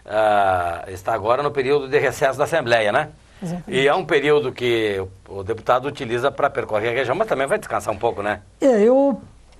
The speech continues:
Speaker 2: os primeiros dias
Speaker 1: Porque nem
Speaker 2: justamente
Speaker 1: sempre viajar é descansar, né?
Speaker 2: É, nem sempre viajar é descansar.
Speaker 1: <laughs>
Speaker 2: Normal, no nosso caso, geralmente
Speaker 1: É
Speaker 2: é,
Speaker 1: trabalho.
Speaker 2: é, é trabalho. Mas justamente nesses primeiros dias do recesso, a minha,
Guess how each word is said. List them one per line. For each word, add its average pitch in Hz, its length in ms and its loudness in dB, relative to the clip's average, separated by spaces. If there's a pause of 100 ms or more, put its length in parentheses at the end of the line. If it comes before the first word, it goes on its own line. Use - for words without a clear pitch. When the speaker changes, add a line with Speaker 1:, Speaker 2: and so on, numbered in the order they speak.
(180)
Speaker 2:
os 220 220 -2
primeiros 233 480 0
dias 202 280 2
Speaker 1:
Porque 160 140 4
nem 214 140 0
Speaker 2:
justamente 220 80 0
Speaker 1:
sempre 220 240 4
viajar 160 360 2
é - 20 0
descansar, 190 500 2
né? 123 200 0
Speaker 2:
É, 226 40 4
nem 226 160 2
sempre 208 340 -2
viajar 196 300 4
é 202 60 0
descansar. 208 520 2
Speaker 1:
<laughs> 165 40 0
Speaker 2:
Normal, 196 320 2
no 185 160 0
nosso 185 400 0
caso, 196 320 2
geralmente 185 640 2
Speaker 1:
É 185 60 4
Speaker 2:
é, 160 100 4
Speaker 1:
trabalho. 160 440 2
Speaker 2:
é, 180 40 0
é 175 40 -2
trabalho. 156 400 -4 (460)
Mas 214 200 0
justamente 233 560 0
nesses 208 440 -2
primeiros 175 520 -2
dias 156 280 -4
do 160 100 -4
recesso, 185 680 -2
a 247 80 -4
minha, 185 600 -4